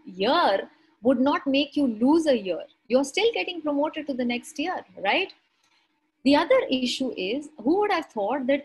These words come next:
I could connect from in Canada, I could connect with students in India, uh, you know, on, on a global platform, and I will have about sixty-two people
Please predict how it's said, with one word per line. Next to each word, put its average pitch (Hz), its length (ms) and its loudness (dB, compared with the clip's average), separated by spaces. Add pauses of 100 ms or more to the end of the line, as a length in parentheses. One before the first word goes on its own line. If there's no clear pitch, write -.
I 254 300 0
could 302 220 -4
connect 240 520 -4 (380)
from 285 460 0 (360)
in 320 300 0
Canada, 170 720 -4
I 226 240 -2
could 392 220 -6
connect 214 440 -4
with 269 160 -4
students 254 520 0
in 277 140 4
India, 220 580 0 (680)
uh, 190 400 0 (440)
you 220 100 -2
know, 262 200 0
on, 220 500 -2
on 208 160 -6
a 220 40 -10
global 220 400 2
platform, 214 560 -2
and 240 100 0
I 214 200 0
will 254 160 0
have 240 240 -4
about 240 320 -4
sixty-two 269 520 -4
people 254 440 0